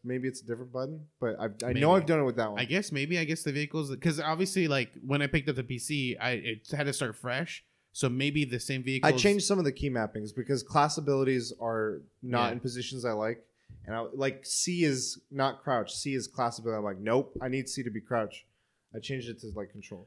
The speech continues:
Speaker 2: I, I was just, I'm wondering if maybe, I guess I don't have a Sparrow that has the ability to strafe, 'cause it, it was, like,
Speaker 1: Oh,
Speaker 2: I
Speaker 1: that could
Speaker 2: remember
Speaker 1: be
Speaker 2: the
Speaker 1: it.
Speaker 2: original, it was, like, a thing where you had to have, uh, like, a, an
Speaker 1: Specific
Speaker 2: elite one
Speaker 1: yeah,
Speaker 2: that
Speaker 1: yeah.
Speaker 2: had it, yeah.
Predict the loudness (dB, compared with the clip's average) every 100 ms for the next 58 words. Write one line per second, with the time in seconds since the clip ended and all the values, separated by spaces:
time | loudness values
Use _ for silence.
0 | -16 -12 -2 2 2 0 -4 -2 0 0
1 | 0 -2 -4 -2 -2 0 0 0 -2 -2
2 | -4 -2 -2 -2 -4 -4 -4 -4 -6 -6
3 | -6 -6 -8 -12 -16 _ -6 -6 -6 -8
4 | -8 -4 -4 -4 _ -4 -4 -2 0 0
5 | 0 -2 -4 -12 _ _ 0 4 6 6
6 | 6 8 8 6 4 0 2 2 2 0
7 | -2 -4 -2 -4 -2 -4 -4 -2 -4 -4
8 | -6 -6 -6 -4 -4 -6 -6 -8 -8 2
9 | 2 4 0 -2 -4 -8 -4 -2 -2 -6
10 | -8 -10 -12 -14 -14 -18